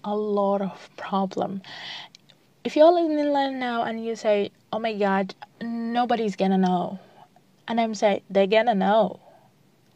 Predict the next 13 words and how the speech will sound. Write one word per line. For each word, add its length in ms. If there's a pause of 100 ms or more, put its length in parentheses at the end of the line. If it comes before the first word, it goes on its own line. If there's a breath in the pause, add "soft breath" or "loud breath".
(260)
And 120
you 100
say, 300
"How 420
would 160
they 200
know?" 420 (100)
And 80
it's 100
like, 120 (180)
"They're 220
gonna 280
know, 300